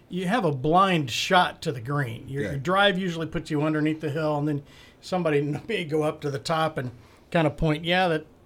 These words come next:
Speaker 1: the, uh, cup is over here this time."
Speaker 2: Right.
Speaker 1: But no, we have three cups, each with a flag in it.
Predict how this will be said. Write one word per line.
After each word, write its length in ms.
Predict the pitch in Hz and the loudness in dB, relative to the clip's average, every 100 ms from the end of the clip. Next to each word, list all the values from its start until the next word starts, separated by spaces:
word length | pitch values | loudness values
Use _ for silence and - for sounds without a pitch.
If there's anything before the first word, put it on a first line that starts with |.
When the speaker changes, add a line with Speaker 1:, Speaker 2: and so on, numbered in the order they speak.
| - - - - | -20 -20 -20 -8
Speaker 1:
the, 180 | 165 143 - - - - - | -4 -4 -6 -18 -20 -20 -6
uh, 200 | 156 139 143 - - - | -4 -4 -6 -12 -14 2
cup 260 | 214 202 | 4 6
is 120 | 156 | 4
over 200 | 165 156 | 4 4
here 240 | 139 160 180 | 4 4 4
this 180 | 185 - | 2 0
time." 320 | 175 180 185 - | 2 2 -2 -6
Speaker 2:
Right. 200 | 160 - - - 165 | -8 -8 -14 -10 -8
Speaker 1:
But 140 | - | 0
no, 300 | 185 143 117 - - | 2 2 -2 -14 -8
we 140 | 160 170 | -2 0
have 220 | 143 - | 0 -2
three 540 | - 185 226 143 147 - - _ - - - | -4 0 2 0 -2 -8 -20 _ -20 -12 0
cups, 360 | 151 147 - - - - - - - - | 0 0 -8 -20 -20 -20 -20 -20 -20 -6
each 200 | 160 160 | -4 0
with 100 | 185 | -2
a 40 | 208 | 2
flag 280 | 202 170 143 | 4 4 2
in 80 | |
it. 140 | 131 | -4